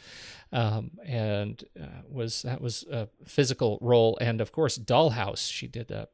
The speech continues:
a stint on Dollhouse, which was, I adored Dollhouse. That was another one that was so, so prematurely canceled. That was, uh, Joss Whedon's, um, uh, Eliza Dushku,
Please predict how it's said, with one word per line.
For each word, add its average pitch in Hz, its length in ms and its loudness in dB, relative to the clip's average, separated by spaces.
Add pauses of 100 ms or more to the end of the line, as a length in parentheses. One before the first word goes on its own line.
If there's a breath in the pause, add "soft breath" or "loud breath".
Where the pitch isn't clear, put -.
(120)
a 113 60 -6
stint 120 340 -4
on 101 180 -8
Dollhouse, 113 640 0
which - 280 -4
was, 104 340 0 (640 soft breath)
I 143 400 6
adored 107 800 2
Dollhouse. 104 540 0
That 147 160 4
was 123 120 0
another 110 300 0
one 101 160 -2
that 101 100 -8
was - 280 -6 (120)
so, 117 1120 2 (800)
so 131 520 2
prematurely 101 640 -6
canceled. - 580 -14
That 120 140 -2
was, 110 240 -4
uh, 101 160 -4 (300 loud breath)
Joss 117 300 2
Whedon's, 107 640 -2
um, 104 400 -8 (220)
uh, 107 120 -10 (100)
Eliza 123 480 2
Dushku, 107 800 -2